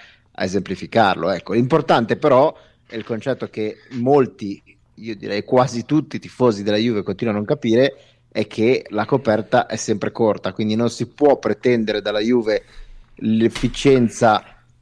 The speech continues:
rutilante che ha avuto in questi anni e chiedere al tempo stesso un gioco più arioso, più spettacolare,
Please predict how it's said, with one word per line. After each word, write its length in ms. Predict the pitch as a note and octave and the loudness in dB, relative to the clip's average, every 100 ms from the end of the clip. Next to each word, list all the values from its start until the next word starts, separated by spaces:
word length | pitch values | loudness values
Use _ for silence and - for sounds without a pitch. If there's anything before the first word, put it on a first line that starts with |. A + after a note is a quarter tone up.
| _ - | _ -10
rutilante 920 | B2 B2 C3 C3 C3 C3 A#2+ G#2+ G#2 G#2+ | -4 -2 -2 2 4 4 4 0 -6 -4
che 100 | A2+ | -2
ha 20 | |
avuto 260 | B2 C3 | -2 -4
in 80 | A#2 | -6
questi 360 | G#2+ A#2 - D3 | -8 -10 -2 0
anni 560 | A#2+ A#2 C3 C#3+ D3 - | 0 0 -4 -4 -6 -10
e 140 | A#2 - | -12 -12
chiedere 440 | - C3 C3 B2 | -10 -4 -2 0
al 100 | A2+ | -2
tempo 260 | G2+ A#2 C#3 | -4 -6 -6
stesso 380 | C3+ A#2+ A2+ B2+ | -6 -6 -6 -6
un 80 | A#2 | -6
gioco 280 | G#2+ G2+ G#2 | -6 -8 -10
più 160 | A#2+ | -2
arioso, 420 | A#2 A2 G#2+ G#2 G#2+ | -2 -2 -6 -6 -10
più 120 | G2 | -14
spettacolare, 840 | - - G2 A2+ A2 C#3 G2+ G2+ | -20 -14 -6 -2 0 0 -4 -10